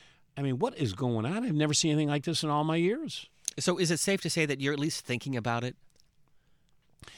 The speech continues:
Speaker 1: I wouldn't rule it out, but honestly, you're asking me, I'm really working hard on eighteen, and I think for all the people who may potentially do it,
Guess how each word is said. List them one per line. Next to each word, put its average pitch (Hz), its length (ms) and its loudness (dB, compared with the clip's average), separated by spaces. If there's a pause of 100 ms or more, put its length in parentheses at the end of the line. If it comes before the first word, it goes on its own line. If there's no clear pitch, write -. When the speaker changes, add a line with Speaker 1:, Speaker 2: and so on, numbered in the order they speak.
(220)
Speaker 1:
I 196 120 8
wouldn't 202 300 4
rule 185 260 6
it 156 80 2
out, 202 340 8
but 165 120 2
honestly, 180 440 8
you're 165 120 8
asking 165 300 8
me, 147 40 2
I'm 139 320 2
really 202 260 6
working 151 300 4
hard 143 240 6
on 135 140 6
eighteen, 151 520 4 (440)
and 143 120 4
I 139 120 6
think 147 260 4
for 120 140 0
all 139 200 8
the 156 120 6
people 143 260 2
who 127 100 2
may 123 160 2
potentially 190 920 2 (480)
do 208 180 4
it, 359 80 -6